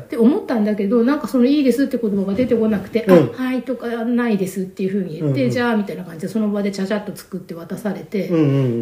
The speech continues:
Speaker 2: ん。
Speaker 1: っていう、なんかすごい接客の、その、なんで、距離感がいいっていうか。
Speaker 2: そうですね。
Speaker 1: うん。
Speaker 2: いい感じの人でしたよね。
Speaker 1: ね、すごい、すごいって思いました。
Speaker 2: うん。そうそう。だから僕が、その、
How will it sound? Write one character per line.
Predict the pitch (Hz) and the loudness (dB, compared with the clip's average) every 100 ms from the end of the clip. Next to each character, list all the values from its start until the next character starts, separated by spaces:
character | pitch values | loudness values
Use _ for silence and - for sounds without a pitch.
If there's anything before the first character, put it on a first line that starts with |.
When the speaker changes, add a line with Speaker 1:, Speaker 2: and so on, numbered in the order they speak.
| 107 | -4
Speaker 2:
ん。 | |
Speaker 1:
っ | |
て | 165 | -2
い | 254 269 | 0 2
う、 | 285 240 | 2 2
な | 220 | 0
ん | 226 | -2
か | 202 | -4
す | 220 | -4
ご | 262 | 0
い | 262 | 0
接 | - 190 - - | -2 -4 -6 -4
客 | 262 262 262 | -4 0 2
の、 | 262 262 196 208 | 4 4 2 -4
そ | 208 | -4
の、 | 190 180 | -4 -2
な | 196 | -4
ん | |
で、 | 180 | -6
距 | - 208 | 2 2
離 | 240 | 2
感 | 202 190 160 | -2 -2 -2
が | 165 | -4
い | |
い | |
っ | |
て | 196 | -4
い | 170 | -4
う | |
か。 | 151 - 156 151 | -6 -6 2 8
Speaker 2:
そ | 294 226 | 10 10
う | |
で | 160 131 | 10 6
す | - | 4
ね。 | 127 165 190 196 247 | 4 6 6 4 2
Speaker 1:
う | |
ん。 | 208 175 | 0 4
Speaker 2:
い | 220 226 | 6 6
い | |
感 | - 175 151 | 6 4 4
じ | 143 143 | 4 4
の | 143 139 | 4 2
人 | - 147 | 2 2
で | 131 | 2
し | 110 - | 0 -6
た | 98 | -6
よ | 90 87 | -6 -6
ね。 | 90 107 202 196 196 196 | 2 4 4 0 -4 -6
Speaker 1:
ね、 | 196 | -6
す | - | -4
ご | 180 196 180 185 | 0 2 2 -2
い、 | |
す | - 185 | -8 -6
ご | 175 | -4
い | 160 | -6
っ | |
て | - | -10
思 | 160 156 | -14 -12
い | |
ま | 147 143 | -14 -10
し | |
た。 | 143 | -6
Speaker 2:
う | |
ん。 | 123 113 110 104 98 101 110 _ _ _ _ _ _ _ - | -4 -4 -8 -10 -14 -18 -20 _ _ _ _ _ _ _ -4
そ | 160 | -2
う | 139 | 0
そ | 143 | 4
う。 | |
だ | 180 | 6
か | 170 | 6
ら | 170 | 4
僕 | 208 185 | 0 2
が、 | 160 139 131 | 4 4 4
そ | 147 | 0
の、 | 135 131 131 | 0 0 -2